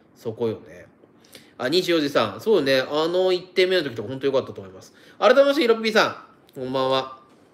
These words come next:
えー、山口、どのように見られてましたか？まあ、ちょっとなんか西の方のね、戦いはちょっとかわいそうだなと感じたのは、やっぱあれよね、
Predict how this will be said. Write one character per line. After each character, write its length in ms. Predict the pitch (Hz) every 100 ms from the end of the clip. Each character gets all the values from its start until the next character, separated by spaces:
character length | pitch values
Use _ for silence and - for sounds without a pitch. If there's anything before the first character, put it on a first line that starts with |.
| _ _ _ _ _ _ _ _ _ _ _ _ _ _ _ _
え 720 | 110 123 113 107 104 98 95 92
ー、 60 |
山 240 | 120 139 143
口、 300 | 143 131 104
ど 160 | 113
の 100 | 175
よ 120 | 202
う 20 | 185
に 100 | 127
見 100 | 123
ら 80 |
れ 100 | 131
て 120 | 127 127
ま 140 | 113
し 40 |
た 120 | 113 101
か？ 280 | 107 - 139
ま 180 | 185 240
あ、 40 |
ち 60 | 285
ょ 20 |
っ 40 | 208
と 60 |
な 100 | 160
ん 20 |
か 80 | 156
西 320 | 127 156 -
の 160 | 339 381
方 200 | 392 370
の 120 | 147
ね、 160 | 139 127
戦 140 | 139
い 20 | 135 147 175 170
は 100 | 170
ち 60 |
ょ 40 | 160
っ 20 |
と 60 | 120
か 180 | 135
わ 160 | 143 202
い 40 |
そ 760 | 220 262 254 226 156 139 127 117
う 20 |
だ 140 | 117 127
な 280 | 135 135 135
と 80 | -
感 200 | 113 113
じ 120 | 110
た 100 | 117
の 160 | 101
は、 320 | 104 104 95 - - - - _ _ _ -
や 100 | 202
っ 40 | - -
ぱ 160 | - 160
あ 80 |
れ 80 | 139
よ 140 | 180 107
ね、 240 | 110